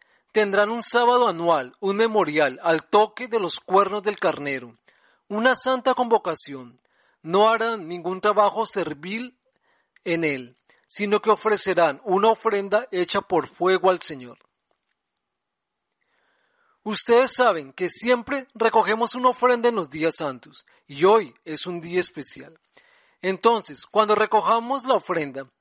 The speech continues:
por favor tenga eso en cuenta. Recuerden, una de las obligaciones que tenemos es advertir al mundo.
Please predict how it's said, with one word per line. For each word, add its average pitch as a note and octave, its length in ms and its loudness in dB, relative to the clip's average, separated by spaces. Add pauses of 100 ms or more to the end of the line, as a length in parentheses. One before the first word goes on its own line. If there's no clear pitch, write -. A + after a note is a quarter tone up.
(120)
por G3+ 200 4
favor G3 280 2
tenga A#3 400 -2
eso A3+ 180 -4
en D3+ 80 -14
cuenta. C3+ 420 -14 (540)
Recuerden, G3 640 0 (420)
una B3+ 260 0
de C#4 60 0
las C4+ 140 0
obligaciones G3 640 -2
que A#3 120 -4
tenemos G3+ 560 -2
es F#3+ 100 -4
advertir F3 640 -4
al C#3 120 -2
mundo. B2+ 340 -16